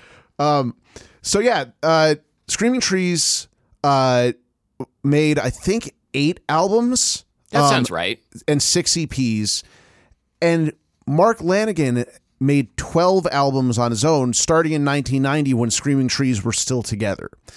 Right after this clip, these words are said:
Speaker 1: So when I say that he was prolific, this guy, compared to the rest of the famous grunge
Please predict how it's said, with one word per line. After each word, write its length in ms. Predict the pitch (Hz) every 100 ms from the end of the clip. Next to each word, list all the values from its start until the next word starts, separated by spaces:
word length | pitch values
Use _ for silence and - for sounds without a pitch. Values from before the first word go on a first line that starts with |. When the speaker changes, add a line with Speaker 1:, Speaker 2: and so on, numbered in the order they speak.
| - -
Speaker 1:
So 200 | - -
when 220 | 170 170 165
I 80 |
say 480 | 151 - 214 220 190
that 200 | 139 143
he 180 | - 139
was 180 | 127 110
prolific, 760 | - 127 120 110 - 92 - - - _
this 380 | - 104 214 -
guy, 580 | - 143 131 120 117 110 - _ _ _
compared 480 | - 147 131 160 165
to 100 | 156
the 140 | 143
rest 460 | 123 120 139 - -
of 280 | - 127 117
the 140 | 113
famous 580 | 110 - 135 135 131 -
grunge 640 | - 107 120 117 110 -